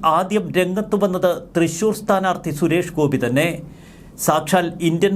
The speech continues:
പ്രധാനമന്ത്രി നരേന്ദ്രമോദി തൃശൂരുകാർക്കും കേരളത്തിലെ ജനങ്ങൾക്ക്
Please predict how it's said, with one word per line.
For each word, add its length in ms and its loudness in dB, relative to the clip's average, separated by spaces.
പ്രധാനമന്ത്രി 580 0
നരേന്ദ്രമോദി 760 2
തൃശൂരുകാർക്കും 840 2
കേരളത്തിലെ 500 2
ജനങ്ങൾക്ക് 420 2